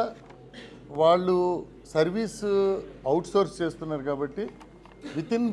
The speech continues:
bank పబ్లిక్ మనీ కాబట్టి వాళ్ళని కూడా అబ్జర్వ్ చేయమని చెప్తాం. ఇక మీదట వాళ్ళని కూడా స్టేక్ హోల్డర్స్ చేస్తాం, భాగస్వామ్యులు చేస్తాం. ఇది ట్రాన్స్‌పోర్ట్ అవుతుంది, జీపీఎస్ సిస్టమ్ పెట్టి each బాక్స్ అక్కడ ఏటీఎంకి వెళ్తుందా లేదా,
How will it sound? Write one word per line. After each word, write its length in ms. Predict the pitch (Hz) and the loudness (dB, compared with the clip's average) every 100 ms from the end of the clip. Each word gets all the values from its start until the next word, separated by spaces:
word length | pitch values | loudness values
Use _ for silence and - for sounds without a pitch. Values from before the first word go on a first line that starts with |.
| 190 | 4
bank 260 | 190 196 185 190 190 - | 4 2 0 0 0 0
పబ్లిక్ 320 | 151 180 - 180 | 0 -2 -6 -4
మనీ 160 | 170 160 151 | -4 -2 0
కాబట్టి 380 | 143 143 185 240 - - - - 113 131 | 0 -2 -4 -8 -10 -20 -20 -18 0 6
వాళ్ళని 400 | 175 214 220 214 208 | 6 6 2 4 6
కూడా 140 | 220 190 | 8 6
అబ్జర్వ్ 300 | 151 185 185 185 | 4 0 0 -2
చేయమని 280 | 170 175 202 113 | -6 -6 -8 -12
చెప్తాం. 260 | - 98 - - 120 | -12 -18 -18 -18 -10
ఇక 80 | 135 147 | -6 -2
మీదట 280 | 175 180 196 233 - - - - - - 110 | 0 2 4 2 0 -20 -20 -20 -20 -10 2
వాళ్ళని 360 | 151 190 220 214 208 | 4 6 2 0 4
కూడా 140 | 208 - | 4 4
స్టేక్ 260 | - 220 220 | 6 6 8
హోల్డర్స్ 340 | 196 180 160 - | 4 4 0 -2
చేస్తాం, 260 | 139 - 117 107 | -4 -2 -4 4
భాగస్వామ్యులు 680 | 147 185 190 196 180 175 185 139 | 6 6 2 2 0 -2 -4 -4
చేస్తాం. 320 | 120 - 90 - - - - | -4 -8 -16 -18 -20 -20 -6
ఇది 120 | 147 156 | -4 -2
ట్రాన్స్‌పోర్ట్ 500 | 156 180 175 185 170 175 | 0 0 0 -2 0 0
అవుతుంది, 340 | 165 165 165 165 113 | -2 -6 -6 -6 -6
జీపీఎస్ 460 | 165 180 175 170 - - - - - - | -8 -2 -2 -2 -10 -20 -20 -20 -14 -6
సిస్టమ్ 320 | 160 - 170 160 | -6 -4 -4 -2
పెట్టి 260 | 165 170 165 156 | -2 -2 -4 -4
each 160 | 175 143 147 | -6 -4 0
బాక్స్ 280 | 165 160 175 | 0 0 -4
అక్కడ 160 | 151 151 | 0 0
ఏటీఎంకి 360 | 156 170 165 151 | 0 -2 -2 -4
వెళ్తుందా 340 | 156 170 160 156 | -6 -6 -4 -2
లేదా, 220 | 151 143 | 0 -2